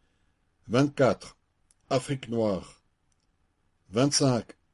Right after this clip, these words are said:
Afrique du Nord et Proche-Orient. Vingt-six, Amérique du Nord. Vingt-sept, Amérique centrale et Amérique du Sud. Vingt-huit, Asie. Vingt-neuf,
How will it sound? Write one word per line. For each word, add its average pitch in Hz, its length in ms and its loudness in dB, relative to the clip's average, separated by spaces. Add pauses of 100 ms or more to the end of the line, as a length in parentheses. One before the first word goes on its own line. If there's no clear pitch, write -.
(120)
Afrique 135 440 -2
du 123 140 -2
Nord 127 400 2 (140)
et 113 100 -4
Proche-Orient. 117 760 -4 (1300)
Vingt-six, 127 600 -2 (140)
Amérique 131 420 0
du 123 140 -2
Nord. 101 480 -2 (1040)
Vingt-sept, 120 600 0 (640)
Amérique 131 420 2
centrale 123 680 -2 (240)
et 107 100 -2
Amérique 123 480 2
du 117 140 -6
Sud. 90 400 -2 (1080)
Vingt-huit, 120 640 -2 (320)
Asie. 120 540 0 (960)
Vingt-neuf, 123 720 0